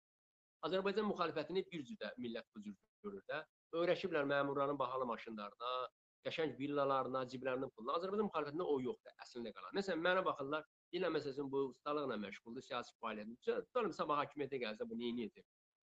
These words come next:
Əvvəla mən buradan demişəm, həmişə də deyirəm, mən hakimiyyətdə vəzifə tutmağa gəlmirəm. Mənim yeganə arzum olur ki, korrupsiya ilə mübarizə idarəsində olam, mənim qardaşım ola, mən onu keçmərəm. Ölkənin yeganə problem yaradan korrupsiya.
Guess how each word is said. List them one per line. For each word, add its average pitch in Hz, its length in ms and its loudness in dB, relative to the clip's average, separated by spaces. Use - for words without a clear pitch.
Əvvəla 190 300 6
mən 165 160 6
buradan 147 320 2
demişəm, 131 400 -2
həmişə 123 320 -4
də 107 80 -6
deyirəm, 101 380 -10
mən 147 100 0
hakimiyyətdə 139 480 0
vəzifə 131 320 -2
tutmağa 113 380 -6
gəlmirəm. 113 400 -8
Mənim 165 260 2
yeganə 147 400 4
arzum 135 360 2
olur 123 80 0
ki, - 120 -18
korrupsiya 143 560 -2
ilə 123 120 0
mübarizə 117 440 -4
idarəsində 113 520 -10
olam, 151 340 2
mənim 156 280 2
qardaşım 139 440 4
ola, 135 120 4
mən 120 140 2
onu 117 140 -2
keçmərəm. 107 480 -12
Ölkənin 165 640 0
yeganə 143 480 2
problem 139 320 2
yaradan 120 400 0
korrupsiya. 123 540 -8